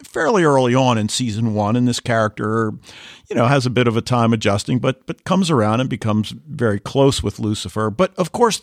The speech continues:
the one character we're waiting for is, is Chloe Decker. So we get to the last episode of season three, episode twenty-four. We get the reveal,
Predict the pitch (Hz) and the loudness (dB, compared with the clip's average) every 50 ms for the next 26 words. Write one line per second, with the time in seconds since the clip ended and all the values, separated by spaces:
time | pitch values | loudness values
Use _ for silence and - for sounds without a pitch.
0 | _ _ - 185 170 175 202 208 220 233 240 226 - 160 139 131 135 - 165 135 | _ _ -6 -6 -4 -4 -2 0 2 2 2 2 2 2 2 2 2 0 -2 -2
1 | 135 139 143 202 233 254 214 175 143 - 147 143 156 170 190 190 170 - - - | -2 -2 0 0 0 2 2 0 -2 -2 -2 0 2 4 4 2 2 -2 -6 -4
2 | - 170 170 - _ _ _ - - - 156 151 170 185 180 - - 240 - - | -4 -4 -4 -4 _ _ _ -14 -6 0 0 2 2 2 2 2 0 0 0 -2
3 | 113 82 87 - _ _ _ _ _ _ _ _ - - - - - _ - - | -4 -6 -6 -14 _ _ _ _ _ _ _ _ -20 -20 -20 -20 -20 _ -12 -4
4 | 359 392 - 403 392 - 269 233 233 - - _ _ _ _ - - 175 214 240 | -2 0 0 0 -2 -2 -2 -2 -4 -4 -6 _ _ _ _ -10 -2 0 2 2
5 | 240 220 - - 202 185 - 151 - 175 160 156 151 139 - - 156 151 131 156 | 2 0 0 -2 -4 -4 -2 -4 -2 0 0 0 0 0 -2 -2 -2 0 0 -2
6 | 151 - - 135 113 110 101 104 104 107 - - 220 226 226 208 175 - 196 175 | -4 -4 -4 -4 -2 -2 -2 -2 -4 -6 -6 -6 -6 -6 -6 -6 -6 -2 0 0
7 | 147 - - 156 151 143 135 127 - - - 117 107 107 107 104 101 - _ - | 0 0 0 0 0 0 0 -2 -4 -4 -4 -2 -2 0 0 0 -2 -2 _ -18
8 | _ _ _ - 147 139 120 117 120 117 196 233 233 233 - 214 180 160 165 156 | _ _ _ -2 -2 -2 -2 -4 -8 -2 0 -2 -2 0 -4 -4 -2 -2 -2 -2
9 | 135 117 131 135 139 135 135 131 131 131 127 123 - | -2 -2 0 0 2 2 4 4 4 4 4 2 0